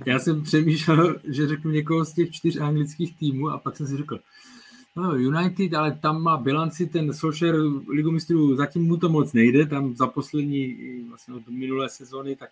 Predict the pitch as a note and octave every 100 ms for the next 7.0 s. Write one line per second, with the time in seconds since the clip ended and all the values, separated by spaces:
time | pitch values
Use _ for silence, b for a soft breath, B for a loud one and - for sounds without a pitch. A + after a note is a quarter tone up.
0 | C3+ C3+ C3 _ _ B2+ - C3+ C3+ C3
1 | B2+ B2+ C3+ - C3+ - - C3+ C#3 C3+
2 | A#2+ b b _ - C3 B2+ C#3 C3 -
3 | C#3+ B2 A#2 A#2 D3+ C#3+ A#2 A#2 - C3
4 | B2+ B2 C3+ B2+ C3+ B2 - b b b
5 | b _ - B2+ C3+ B2 C3 D3+ D3+ D#3
6 | D3+ D#3 - - D3+ C#3+ E3 E3 E3+ E3